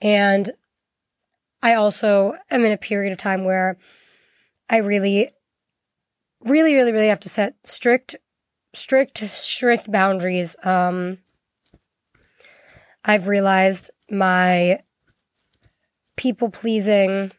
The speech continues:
sort of coping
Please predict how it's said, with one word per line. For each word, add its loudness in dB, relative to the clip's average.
sort 0
of 0
coping 2